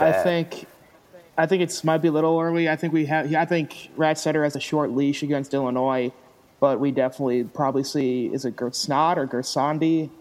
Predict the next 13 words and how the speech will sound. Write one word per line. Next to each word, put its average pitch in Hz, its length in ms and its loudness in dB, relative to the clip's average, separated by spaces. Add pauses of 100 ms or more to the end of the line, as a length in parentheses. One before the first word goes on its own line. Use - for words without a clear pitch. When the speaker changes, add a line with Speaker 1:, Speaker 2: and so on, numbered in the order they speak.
Speaker 2:
I 127 80 -4
don't 139 140 -2
know 123 60 -2
how 127 80 -2
you 123 100 0
pronounce 127 320 -6
his 127 120 -10
name. 117 340 -4 (300)
Speaker 1:
I - 120 -6
think 104 160 -4
it's - 140 -8
Gerson. - 420 -4
Speaker 2:
Uh, 120 720 0